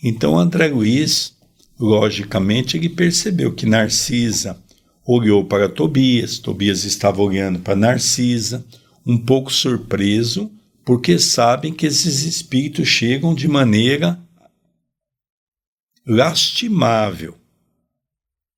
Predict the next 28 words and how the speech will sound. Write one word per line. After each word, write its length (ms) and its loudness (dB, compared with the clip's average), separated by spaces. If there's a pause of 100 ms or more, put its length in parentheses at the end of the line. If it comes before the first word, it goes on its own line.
(260)
Então, 440 0
eles 200 0
estavam 540 2
em 160 -4
dois 460 2
apenas 560 0
ali, 300 0
mais 440 0
o 60 -4
André 300 0
Luiz. 560 -2 (760)
Então, 160 0
o 20 4
André 220 4
Luiz 240 2
perguntou: 500 0
"Olha, 180 2
mas 280 2
não 160 0
é 80 0
fácil 580 -4
trazer 380 0
um 100 2
espírito 520 -4
desses, 580 2
como 280 2
me 160 2
trouxeram?" 1000 0